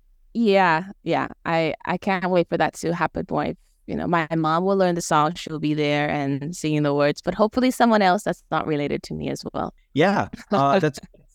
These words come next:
Speaker 2: that's, uh, oh my God, that's, that's so sweet. I mean, you talk about, like, nothing else in the world matters except for the fans, and that's really, really, uh,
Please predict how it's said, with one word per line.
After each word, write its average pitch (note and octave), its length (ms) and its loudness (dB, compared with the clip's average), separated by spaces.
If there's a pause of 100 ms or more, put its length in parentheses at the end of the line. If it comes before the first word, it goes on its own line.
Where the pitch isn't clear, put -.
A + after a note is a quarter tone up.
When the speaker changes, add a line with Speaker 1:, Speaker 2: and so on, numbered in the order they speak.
(120)
Speaker 2:
that's, - 260 -8
uh, E2+ 220 -8 (160)
oh A#2+ 120 -2
my C3 120 4
God, C3+ 200 6
that's, - 280 -4
that's A#2 180 0
so E3 220 2
sweet. C3 520 2
I A#2 60 2
mean, A#2+ 220 2
you A#2+ 100 0
talk B2 320 2
about, A2+ 240 2
like, A2 160 0 (720)
nothing D3 400 -2
else D#3 200 4
in D3+ 120 0
the C#3 100 0
world C#3+ 240 0
matters C#3+ 460 0
except B2 280 -2
for C3+ 80 0
the B2 100 -2
fans, C3 540 4
and A#2 160 2
that's - 360 -2
really, A#2 260 2
really, G#2 420 -2 (300)
uh, C#3 640 2